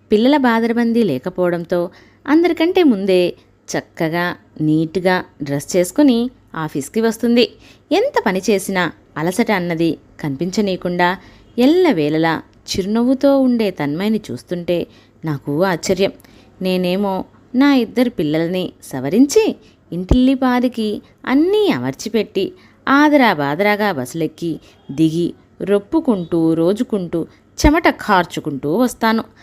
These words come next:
ఆఫీసులోకి అడుగు పెడుతూ నా చీరకేసి చూసుకుంటాను. పొద్దుట వస్తూ చక్కని ఇస్త్రీ చీర కట్టుకున్నా ఆఫీస్కు చేరేసరికి ఏమిటో నలిగిపోయినట్లుగా, పాతగా, "ఏమిటి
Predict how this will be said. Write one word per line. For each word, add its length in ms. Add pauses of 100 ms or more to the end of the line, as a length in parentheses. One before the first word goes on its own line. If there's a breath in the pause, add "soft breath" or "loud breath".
(220 soft breath)
ఆఫీసులోకి 840
అడుగు 220
పెడుతూ 500 (340 soft breath)
నా 200 (140)
చీరకేసి 440
చూసుకుంటాను. 680 (440 soft breath)
పొద్దుట 420
వస్తూ 540 (260 soft breath)
చక్కని 560
ఇస్త్రీ 340
చీర 260
కట్టుకున్నా 720 (380 soft breath)
ఆఫీస్కు 480
చేరేసరికి 800 (340 soft breath)
ఏమిటో 600 (340 soft breath)
నలిగిపోయినట్లుగా, 1120 (320 soft breath)
పాతగా, 640 (280 soft breath)
"ఏమిటి 500